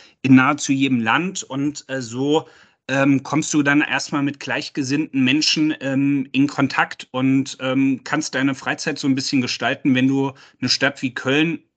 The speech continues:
mal null Komma null kennst. So bin ich dann, äh,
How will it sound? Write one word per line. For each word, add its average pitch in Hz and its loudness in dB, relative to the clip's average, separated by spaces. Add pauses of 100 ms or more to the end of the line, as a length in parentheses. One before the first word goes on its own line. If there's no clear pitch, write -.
(120)
mal 127 2
null 139 4
Komma 135 2
null 131 4
kennst. - -4 (380)
So 131 -6
bin 147 6
ich 147 2
dann, 143 4
äh, 131 -4